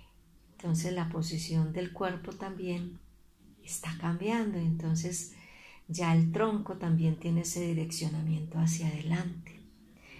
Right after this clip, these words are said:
¿Qué está haciendo eso? Que entonces la postura, que es la que maneja la energía, el equilibrio del cuerpo, el equilibrio de la energía, la armonía interna y externa,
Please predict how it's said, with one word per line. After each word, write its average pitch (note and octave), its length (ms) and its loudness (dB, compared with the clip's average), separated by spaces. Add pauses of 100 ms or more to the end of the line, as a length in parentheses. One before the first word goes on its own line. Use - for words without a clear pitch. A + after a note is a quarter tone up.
(320)
¿Qué F3+ 220 0
está E3+ 260 -2
haciendo E3+ 440 0
eso? A#3 380 0
Que D#3+ 220 -4 (200)
entonces E3 720 -2 (480)
la E3 220 2
postura, E3+ 760 0
que E3 120 0
es D#3 60 2
la D#3+ 160 0
que F3 140 -4
maneja E3 580 4 (380)
la F3 100 2
energía, F3+ 840 2
el E3 100 2
equilibrio E3+ 520 2
del E3 160 0
cuerpo, G3 680 -2
el F#3 100 -2
equilibrio F3 480 -2
de F#3 80 -4
la F3+ 80 -2
energía, F3+ 680 0
la F3 120 -2
armonía E3+ 360 2
interna G3+ 460 -6
y G3+ 140 -2
externa, A3 580 -2